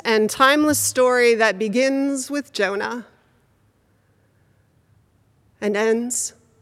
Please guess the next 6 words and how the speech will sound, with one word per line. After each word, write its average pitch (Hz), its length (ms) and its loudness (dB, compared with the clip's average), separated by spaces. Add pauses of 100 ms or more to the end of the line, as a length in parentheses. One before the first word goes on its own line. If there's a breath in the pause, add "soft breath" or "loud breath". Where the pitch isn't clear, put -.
(420)
as 185 160 -4
it 185 140 -6
always 202 400 0
does, - 420 -12 (2250)
with 214 160 -6
us. - 440 -8